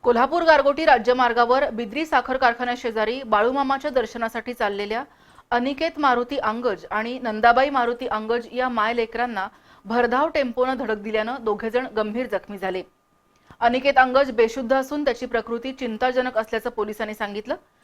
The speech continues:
या अपघाताची नोंद मुरगुड पोलिसात झालीय. कोल्हापूर गारगोटी राज्यमार्गाची मुधाळ तिट्टा ते शेळेवाडीपर्यंतच्या रस्त्याची मोठी दुरावस्था झालीय. रस्त्यावर मोठे मोठे खड्डे पडले असून अनेक लहान मोठे अपघात होत आहेत.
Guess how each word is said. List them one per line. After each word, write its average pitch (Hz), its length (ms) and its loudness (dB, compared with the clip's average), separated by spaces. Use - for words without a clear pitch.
या 254 140 8
अपघाताची 294 580 2
नोंद 294 320 -2
मुरगुड 247 340 -2
पोलिसात 202 400 -4
झालीय. 175 340 -8
कोल्हापूर 254 360 8
गारगोटी 294 400 4
राज्यमार्गाची 226 760 2
मुधाळ 226 380 2
तिट्टा 262 260 0
ते 277 180 0
शेळेवाडीपर्यंतच्या 226 920 0
रस्त्याची 214 500 -2
मोठी 202 280 -4
दुरावस्था 196 480 0
झालीय. 165 300 -4
रस्त्यावर 269 400 6
मोठे 262 240 0
मोठे 269 260 2
खड्डे 214 260 0
पडले 233 300 0
असून 226 340 -2
अनेक 233 300 0
लहान 214 240 0
मोठे 240 260 0
अपघात 190 360 -2
होत 180 160 -4
आहेत. 165 120 0